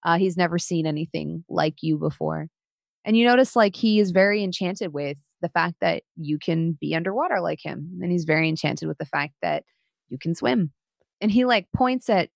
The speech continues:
your fingers and suggests that you put webbing there sometime.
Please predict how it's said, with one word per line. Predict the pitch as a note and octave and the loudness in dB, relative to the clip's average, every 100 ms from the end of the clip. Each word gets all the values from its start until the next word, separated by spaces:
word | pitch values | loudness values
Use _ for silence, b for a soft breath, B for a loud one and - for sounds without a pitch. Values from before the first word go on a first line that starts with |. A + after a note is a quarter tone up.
| - | -6
your | F3+ | -4
fingers | - B3+ A#3+ D#3 A2+ C#3+ - - _ _ _ | 0 0 0 0 -2 -4 -10 -16 _ _ _
and | F3+ F3 | -6 -2
suggests | G3 E3 F3+ - | 0 2 2 2
that | - F3+ | -4 -2
you | F#3 | -2
put | - - | -2 2
webbing | E3+ F#3+ F#3+ C#3+ | 4 4 2 0
there | C3 | -2
sometime. | - - - - F3 | -2 -6 -4 -4 -4